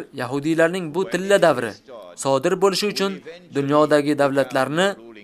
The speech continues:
Birlashgan Millatlar Tashkiloti qilib birlashtirishlari kerak bo'ladi. Shunga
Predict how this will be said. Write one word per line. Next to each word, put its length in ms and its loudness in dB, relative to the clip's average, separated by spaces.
Birlashgan 580 0
Millatlar 520 0
Tashkiloti 600 -2
qilib 280 2
birlashtirishlari 880 -2
kerak 320 -2
bo'ladi. 300 -8
Shunga 400 2